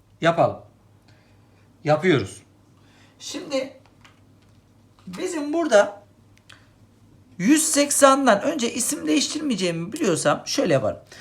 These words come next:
Sinüs yüz seksen artı alfa, yani sinüs burada yüz seksenden fazla olan yerde üçüncü bölgede eksi olduğu için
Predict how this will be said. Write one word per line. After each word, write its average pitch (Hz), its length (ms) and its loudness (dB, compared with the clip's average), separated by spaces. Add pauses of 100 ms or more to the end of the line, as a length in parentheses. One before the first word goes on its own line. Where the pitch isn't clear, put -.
(420)
Sinüs 269 600 2
yüz 202 360 2
seksen 294 800 0 (500)
artı 202 360 6
alfa, 220 640 4
yani 156 320 4
sinüs - 340 -4
burada 160 500 2 (420)
yüz 185 120 -6
seksenden 208 460 0
fazla 180 320 0
olan 180 120 2
yerde 131 240 -2
üçüncü 180 420 -6
bölgede 139 300 0
eksi 196 320 -2
olduğu 240 220 2
için 175 380 -2